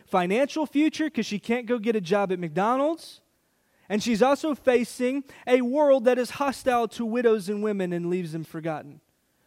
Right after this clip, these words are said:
And so what he does is he gives Mary what she needs. Even though if you ask Mary, "Hear me, Mary, what do you need at this moment on a Friday afternoon?" She says, "I need my son off the cross."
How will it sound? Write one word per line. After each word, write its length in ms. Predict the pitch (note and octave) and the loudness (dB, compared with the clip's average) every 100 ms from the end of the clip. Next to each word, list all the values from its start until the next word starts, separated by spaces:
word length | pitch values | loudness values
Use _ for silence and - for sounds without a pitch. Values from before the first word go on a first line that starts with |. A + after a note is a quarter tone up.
| _ - A3+ | _ -8 -2
And 100 | A#3 | 0
so 160 | C#4 | 2
what 200 | C4 C#4+ | 6 6
he 100 | C#4+ | 6
does 400 | G#3 D4+ C#4+ B3 | 4 4 6 2
is 140 | B3+ G#3 | 0 0
he 220 | C4+ A#3+ | 2 2
gives 520 | F3 G3+ D4+ D4+ A3+ | 0 0 2 0 -4
Mary 560 | C4 C#4 B3 G3 G3+ A3+ _ _ _ _ _ _ | 0 0 0 0 -2 -6 _ _ _ _ _ _
what 280 | F3+ G#3+ G#3 | 0 2 2
she 260 | - C4 C4+ | -4 -4 -2
needs. 680 | B3 B3+ F#3 D#3 C#3+ - - - - | 0 0 -2 -4 -10 -20 -20 -10 2
Even 300 | C4 C#4+ C#4 | 4 4 6
though 160 | C4+ | 6
if 140 | B3+ A#3+ | 6 6
you 180 | C#4+ | 6
ask 260 | C#4 C4+ - | 6 2 0
Mary, 300 | C4 B3 G3 | 0 0 0
"Hear 240 | F3+ C4+ | -2 -2
me, 300 | B3 G3+ F3 - - | -2 -2 -4 -8 0
Mary, 320 | A3 B3 G#3+ | 4 4 4
what 260 | G3+ B3+ G#3+ | 4 4 4
do 80 | B3 | 0
you 180 | A#3 | 2
need 280 | A3+ A#3 A#3+ | 2 2 2
at 120 | A#3 | 0
this 220 | A#3 A3+ G3 | 0 -2 0
moment 320 | G#3 A3+ A3+ | 0 2 2
on 140 | G#3+ | 0
a 20 | |
Friday 380 | F#3+ G3+ G#3+ A3 | 0 0 2 2
afternoon?" 520 | G#3+ G#3+ G3+ A3 A#3+ - - | 0 0 0 0 0 -4 -4
She 140 | B3+ | 0
says, 180 | A3+ G3+ | 2 4
"I 100 | B3 | 4
need 160 | C#4 B3 | 4 2
my 180 | A3+ | 2
son 420 | F3+ - C#4 C#4 B3 | 0 2 4 6 4
off 180 | G#3+ | 2
the 100 | - | 0
cross." 720 | F3+ G#3+ F3+ C#3 - - - | -4 0 0 -2 -12 -20 -20